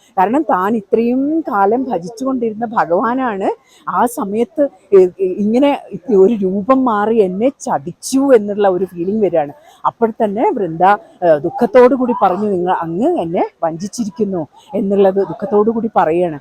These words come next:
അപ്പൊ ഭഗവാൻ പറഞ്ഞു, "ഞ-, നീ വൃന്ദ, നിനക്കും കു-, നിനക്കും ഒരു ഉത്തരവാദിത്വം ഉണ്ടായിരുന്നു. നിന്റെ ഭർത്താവ് നിന്റെ പ്രാർത്ഥനയുടെ ശക്തി കൊണ്ട് ശക്തി കൂടിക്കൂടി വന്നിട്ട് അതിനനുസരിച്ച് അവന്റെ അഹങ്കാരം കൂടുന്ന സമയത്ത് നീ ഒന്നും അവനെ തടഞ്ഞില്ല.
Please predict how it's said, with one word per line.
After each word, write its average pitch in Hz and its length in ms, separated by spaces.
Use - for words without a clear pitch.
അപ്പൊ 247 160
ഭഗവാൻ 220 540
പറഞ്ഞു, 214 420
"ഞ-, 175 180
നീ 202 420
വൃന്ദ, 196 320
നിനക്കും 285 640
കു-, 285 140
നിനക്കും 233 400
ഒരു 262 120
ഉത്തരവാദിത്വം 233 580
ഉണ്ടായിരുന്നു. 185 380
നിന്റെ 202 400
ഭർത്താവ് 220 580
നിന്റെ 196 280
പ്രാർത്ഥനയുടെ 262 680
ശക്തി - 360
കൊണ്ട് 254 240
ശക്തി 269 360
കൂടിക്കൂടി 247 640
വന്നിട്ട് 226 440
അതിനനുസരിച്ച് 226 840
അവന്റെ 214 300
അഹങ്കാരം 233 680
കൂടുന്ന 226 300
സമയത്ത് 202 480
നീ 233 100
ഒന്നും 320 360
അവനെ 302 160
തടഞ്ഞില്ല. 254 680